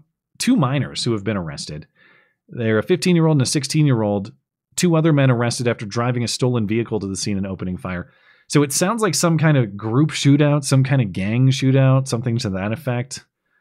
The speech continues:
Uh, group dispute that turns into a shooting. But this illegal immigrant's lawyer saying he was, it was just wrong place, wrong time.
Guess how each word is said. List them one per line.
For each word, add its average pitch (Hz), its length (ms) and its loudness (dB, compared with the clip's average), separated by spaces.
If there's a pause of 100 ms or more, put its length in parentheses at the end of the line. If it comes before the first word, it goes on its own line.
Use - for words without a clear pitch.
(420)
Uh, 82 380 -10
group 127 400 0
dispute 131 540 0
that 120 140 -6
turns 123 280 0
into 123 320 0
a 113 40 -2
shooting. 127 560 -2 (1500)
But 113 340 0
this 151 160 2
illegal 214 320 2
immigrant's 165 420 0
lawyer 147 200 2
saying 135 220 0
he 156 60 6
was, 143 140 4
it 131 120 0
was 127 100 4
just 110 160 -4
wrong 131 320 2
place, 131 320 2
wrong 113 340 -2
time. 92 440 -8